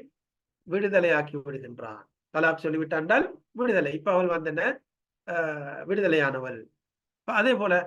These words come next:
சொல்றாங்க, அவங்க என்ன செஞ்சிட்டாங்க? இந்த அல்லாஹ்வுடைய அடியார்கள் எப்படிப்பட்டவர்கள் என்றால் பெரிய புத்திசாலிகள் அவர்கள். அவர்கள் இந்த உலக ஃபித்னாக்களை பயந்து இந்த உலகத்துக்கு, உலகத்தை விட்டு விட்டார்கள், விட்டு ஒதுங்கி விட்டார்கள்.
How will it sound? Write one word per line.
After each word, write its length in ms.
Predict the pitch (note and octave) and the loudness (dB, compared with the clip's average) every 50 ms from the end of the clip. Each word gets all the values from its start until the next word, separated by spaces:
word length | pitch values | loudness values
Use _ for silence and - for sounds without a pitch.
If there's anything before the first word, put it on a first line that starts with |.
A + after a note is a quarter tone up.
| - _ _ _ _ - | -4 _ _ _ _ -6
சொல்றாங்க, 540 | A3+ A3+ A3+ - _ _ - - B3 - C4 | -6 -6 -6 -6 _ _ -6 -6 -4 -4 -4
அவங்க 260 | - G3+ G#3+ A3+ A3 A3 | -4 -2 -2 -2 -2 -2
என்ன 120 | G#3 G#3+ | -2 -2
செஞ்சிட்டாங்க? 480 | G#3 G#3 G3+ F#3 E3+ - E3+ D#3 D3+ D#3 | -2 -2 -4 -4 -2 0 0 0 2 0
இந்த 160 | D#3 D3+ D#3 | -2 0 0
அல்லாஹ்வுடைய 360 | E3+ G#3 A3 F#3+ F#3 F3 E3 | 0 2 2 2 2 2 2
அடியார்கள் 460 | D3+ E3+ G3+ G3+ E3+ E3 D#3 D#3 D3+ D3 | 0 2 2 2 0 0 0 -2 -6 -6
எப்படிப்பட்டவர்கள் 600 | D3 C#3 - C3+ C3 - D3 C3 B2 A#2 B2 A#2+ | -6 -8 -8 -8 -8 -6 -6 -6 -6 -6 -10 -12
என்றால் 320 | A#2+ A#2 D3 F3 A#3+ D4+ F4+ F4+ D#4+ _ _ _ _ _ _ _ _ _ _ _ _ _ - | -8 -2 2 4 4 4 2 -2 -10 _ _ _ _ _ _ _ _ _ _ _ _ _ -4
பெரிய 180 | E3 D#3+ E3+ F3 | 0 0 0 0
புத்திசாலிகள் 680 | F3 A3+ A3 - A3+ - F#3+ E3 C#3+ C3+ C3+ C3+ B2+ A#2 | -2 -6 -8 -8 -10 -4 0 0 0 0 -2 -8 -10 -10
அவர்கள். 340 | A2+ A2+ - _ _ _ _ _ _ _ _ _ _ _ _ _ _ _ _ _ _ _ _ - - | -10 -12 -14 _ _ _ _ _ _ _ _ _ _ _ _ _ _ _ _ _ _ _ _ -4 0
அவர்கள் 420 | E3+ F#3+ A3 A#3 A3+ A3+ A#3 A#3 | 2 4 4 4 4 2 2 2
இந்த 240 | A3 G#3+ G3+ G3+ G3 F#3 F3 D3 - - _ _ _ _ - | 2 0 2 2 4 4 4 2 0 -4 _ _ _ _ -4
உலக 260 | E3 F#3 A#3+ B3 G#3+ G#3+ G3 | -4 0 0 0 0 0 -4
ஃபித்னாக்களை 720 | G3+ G#3 G3+ G3+ - A#3 A#3 A3+ A3 A3 G#3+ F#3+ F#3 F3 D#3 | -4 -6 -10 -8 -2 0 0 0 0 -2 -2 -2 -2 -2 0
பயந்து 440 | D3 E3 F3 F#3 F3+ F3+ F3+ G3+ G#3+ A#3+ C4+ C4+ C4+ - _ _ _ _ _ _ _ _ _ _ _ _ - | 0 0 2 2 0 -2 -2 -2 0 0 -2 -2 -6 -12 _ _ _ _ _ _ _ _ _ _ _ _ -12
இந்த 140 | E3 D#3+ E3 D3+ | -6 -2 -2 0
உலகத்துக்கு, 680 | D#3+ F#3+ A3+ A3 G#3+ G#3 G3 G3+ G3+ F#3+ - - G#3 A#3+ C#4+ D4+ - _ _ | 0 0 0 0 0 -2 -4 -2 -6 -6 -6 -2 -2 -2 -2 -4 -6 _ _
உலகத்தை 520 | - F#3 G3 A3 G#3 G3 F#3+ F#3+ - G#3+ F#3+ | -4 -2 -2 0 0 -2 -4 -4 -4 -2 0
விட்டு 280 | E3 F#3 F#3+ F#3 F#3+ F#3+ E3+ D#3 - _ | 0 0 -2 -2 -2 -4 -4 -4 -8 _
விட்டார்கள், 640 | - E3 D3 D3 D#3 C#3 C#3 C3 B2+ - B2 A#2+ A2 G#2+ G#2+ G2 _ _ _ _ - E3 | -12 -12 -10 -6 -6 -6 -6 -6 -8 -10 -12 -12 -12 -14 -16 -18 _ _ _ _ -8 -8
விட்டு 280 | E3 D#3 - G3 G#3+ C#4 D#4+ D4+ - _ _ _ _ _ _ _ | -8 -4 0 0 2 2 0 -2 -6 _ _ _ _ _ _ _
ஒதுங்கி 260 | F3+ F3+ G#3+ G#3 F#3 D#3+ | -4 -2 -2 -2 -2 -4
விட்டார்கள். 480 | D#3 D3 - A#2+ A2+ - - - _ | -4 -4 -6 -14 -14 -14 -20 -20 _